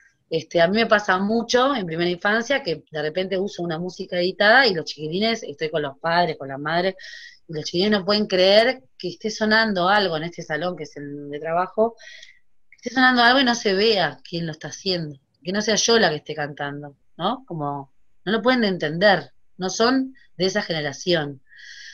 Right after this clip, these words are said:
Entonces yo no niego la imagen, me parece que está buena, de hecho yo la uso. Lo que es importante es esto que hablábamos antes, la intencionalidad con la que uno usa las cosas. Si se va a generar un video, está buenísimo, pero está bueno contar cómo se creó,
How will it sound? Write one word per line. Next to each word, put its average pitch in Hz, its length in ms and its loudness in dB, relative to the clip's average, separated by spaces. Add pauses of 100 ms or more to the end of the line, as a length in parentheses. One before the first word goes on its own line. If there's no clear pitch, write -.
(140)
Entonces 175 320 0
yo 190 100 4
no 196 220 2
niego 240 480 4
la 220 100 2
imagen, 226 480 0
me 180 100 -6
parece 165 360 -8
que 151 160 -6
está 143 260 -8
buena, 185 400 0
de 156 60 0
hecho 147 180 -8
yo - 160 -4
la 156 120 0
uso. 220 460 -6 (600)
Lo 160 80 -8
que 170 200 -2
es 185 140 -2
importante 208 560 2
es 233 120 -4
esto 208 180 -6
que 190 80 -4
hablábamos 175 580 0
antes, 160 300 -2
la 151 100 -4
intencionalidad 170 1080 2
con 190 100 0
la 160 100 0
que 165 120 -6
uno 175 180 -2
usa 185 320 0
las 160 160 -2 (100)
cosas. - 440 -14 (400)
Si - 140 -20
se - 120 -6
va 190 60 2
a 196 40 -2
generar 214 360 4
un 214 80 2
video, 240 640 2 (160)
está 190 220 -4
buenísimo, 262 560 0
pero 190 80 -4
está 175 160 -4
bueno 208 260 -2
contar 180 320 -6
cómo 214 200 -6
se - 120 -16
creó, 214 540 0